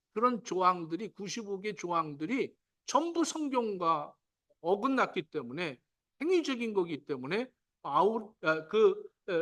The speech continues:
루터가 오늘 이 로마서 일 장 십칠 절의 말씀을 통해서 변화가 되어지는 거예요. 그래서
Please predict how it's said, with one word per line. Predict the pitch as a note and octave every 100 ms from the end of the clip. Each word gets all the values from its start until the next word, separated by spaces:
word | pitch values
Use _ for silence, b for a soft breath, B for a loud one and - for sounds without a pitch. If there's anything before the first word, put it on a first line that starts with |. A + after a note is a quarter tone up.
| E3 F3+
루터가 | F#3+ A3+ G3 F#3 A3 C4+ _ _ _
오늘 | G3 A#3+ C4
이 | A#3+ C#4+ C#3 - _ -
로마서 | F#3 A#3+ C#4+ C#4
일 | D4+ A#3
장 | A#3 D4
십칠 | - - G4+ - G4 G4
절의 | G4 D#4+ D#4
말씀을 | D4 C4+ A#3 G3+ - B3 C4 F4+ E4+ _ _ _
통해서 | - G4 G4+ D#4 D4+
변화가 | - G3 F#3 F3 D#3
되어지는 | C3+ B2+ C3
거예요. | C3 _ _ _ _ _ _ -
그래서 | B3 D4+ D4